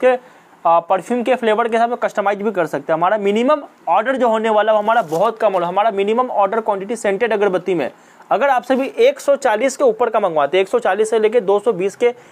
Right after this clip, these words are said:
range में मंगवाते हैं, तो हमारे minimum order quantity इस तरह का जो scented अगरबत्ती है उसका थर्टी केजी होने वाला है। आप सभी हमारे पास से थर्टी केजी में दो फ्लेवर मिक्स करके मंगा सकते हैं। बहुत सारे मार्केट में लोग क्या करते हैं, चालीस केजी का सेंटेड अगरबत्ती सिंगल फ्लेवर में देते हैं,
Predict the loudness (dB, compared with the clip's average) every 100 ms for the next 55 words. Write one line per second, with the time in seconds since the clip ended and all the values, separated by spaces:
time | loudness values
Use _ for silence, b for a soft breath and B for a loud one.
0 | B 0 0 2 0 0 0 0 0 -2
1 | 0 0 0 -2 0 0 0 0 0 0
2 | -2 -2 -6 -4 -2 0 0 0 0 -2
3 | -2 0 0 0 -2 0 0 0 B B
4 | B -10 -4 -4 -4 -2 -2 0 0 0
5 | 0 2 2 0 -4 B B B -2 -2
6 | 0 0 2 2 0 0 0 0 -2 -2
7 | -6 -2 0 0 0 0 2 0 2 0
8 | 0 -2 -2 -4 -2 0 -2 -2 -10 -10
9 | -4 0 2 2 2 2 0 -2 -2 -2
10 | 0 -2 0 -2 0 -4 -4 B B B
11 | -4 -2 -2 -2 -2 0 -2 0 -2 0
12 | 0 0 -2 -2 -2 0 0 0 0 0
13 | 0 -4 -4